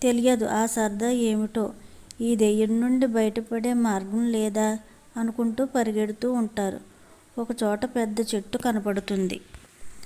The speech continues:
ఆ చెట్టుకు పెద్ద కుంకుమ బొట్టు ఉంటుంది. చెట్టు కింద ఒక పెట్టె కదులుతూ ఉంటుంది. సూర్య, ఉదయ్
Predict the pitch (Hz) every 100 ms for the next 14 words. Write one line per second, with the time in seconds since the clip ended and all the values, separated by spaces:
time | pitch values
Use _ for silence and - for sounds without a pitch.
0 | - - - 233 240 240 214 - 247 254
1 | 254 240 233 - 226 208 226 233 220 220
2 | 220 220 226 226 269 247 220 226 208 196
3 | - - - - - - - 226 - 226
4 | 240 240 240 233 220 220 - 233 226 226
5 | 214 - 240 240 226 214 214 - 233 254
6 | 233 214 214 190 208 - - - - -
7 | - - 233 226 226 254 254 226 226 220